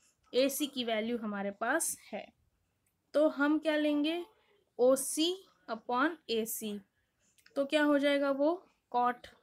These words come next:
और एंगल क्या है इसका? सिक्सटी। तो हो जाएगा कॉट सिक्सटी।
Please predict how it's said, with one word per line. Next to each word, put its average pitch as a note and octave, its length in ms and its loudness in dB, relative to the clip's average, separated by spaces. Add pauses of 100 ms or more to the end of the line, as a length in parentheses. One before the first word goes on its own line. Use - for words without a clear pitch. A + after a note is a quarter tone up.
(300)
और A#3+ 240 -2
एंगल C4+ 320 0
क्या D4 180 -2
है D4 180 0
इसका? D#4 480 -4
सिक्सटी। A#3 680 -8 (440)
तो C#4 80 -4
हो A#3+ 100 0
जाएगा A#3 340 -2
कॉट A#3 480 -2 (220)
सिक्सटी। - 680 -8